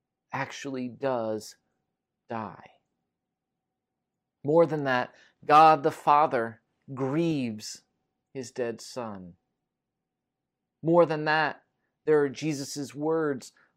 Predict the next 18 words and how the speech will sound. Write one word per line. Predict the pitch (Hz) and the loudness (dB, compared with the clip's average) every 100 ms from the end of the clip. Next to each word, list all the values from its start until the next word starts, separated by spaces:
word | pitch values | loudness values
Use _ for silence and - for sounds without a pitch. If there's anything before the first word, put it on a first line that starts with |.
| _ | _
on | 139 156 156 | -4 -4 -4
the | 143 | -10
cross | - 139 131 - | -6 -4 -4 -8
as | - | -16
he | 131 | -16
cries | - - 139 135 135 | -16 -6 -4 -4 -2
out | 135 127 - | -2 -2 -6
in | 117 120 | -14 -14
abandonment, | 107 120 131 123 110 104 101 90 _ _ _ _ | -12 -10 -10 -10 -12 -12 -14 -16 _ _ _ _
"My | 117 113 | -12 -12
God, | - 127 127 120 104 92 _ _ _ _ _ _ _ _ | -8 -6 -6 -6 -8 -14 _ _ _ _ _ _ _ _
my | 113 | -14
God, | 110 127 123 123 110 101 - | -10 -6 -4 -4 -6 -10 -14
why | 113 113 120 117 110 - _ _ _ _ _ | -14 -10 -10 -10 -10 -14 _ _ _ _ _
have | 120 | -18
you | 127 120 | -16 -14
forsaken | - 120 - 131 131 104 92 | -16 -16 -8 -8 -8 -14 -14
me?" | 85 80 80 | -16 -18 _